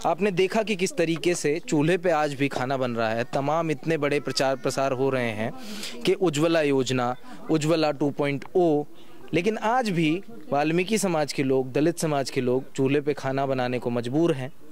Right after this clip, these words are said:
और इस तरीके से जि-, जिस तरीके से आपने देखा, गलियां जो हैं, सक्रिय गलियां हैं। कोई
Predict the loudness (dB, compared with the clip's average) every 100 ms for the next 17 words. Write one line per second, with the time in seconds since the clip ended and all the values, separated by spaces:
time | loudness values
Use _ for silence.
0 | -12 -12 -12 -12 -12 -4 0 0 -4 -6
1 | 0 0 2 2 2 2 0 2 2 2
2 | -2 -10 -8 -6 -4 0 0 2 2 4
3 | 2 2 2 2 2 2 0 -2 0 0
4 | 2 2 2 0 0 0 -4 -2 2 2
5 | 2 2 2 2 0 -8 -14 -14 -12 -12
6 | -4 2 2 2 -2